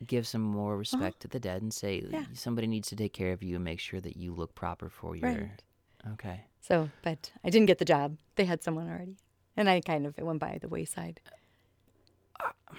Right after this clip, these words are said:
Speaker 1: I have many questions to ask
Speaker 2: <laughs>
Speaker 1: about that. So, with your sister-in-law, was it hard to spend time with her and the reality of that not being her?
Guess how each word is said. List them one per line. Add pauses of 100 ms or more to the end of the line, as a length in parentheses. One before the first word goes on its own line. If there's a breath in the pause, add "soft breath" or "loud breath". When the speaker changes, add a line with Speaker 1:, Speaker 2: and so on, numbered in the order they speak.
(160)
Speaker 1:
I
have
many
questions
to
ask
Speaker 2:
<laughs>
Speaker 1:
about
that.
So, (1000)
with
your
sister-in-law,
was
it (1800)
hard (100)
to (1200)
spend
time
with
her (880)
and
the
reality
of
that
not
being
her?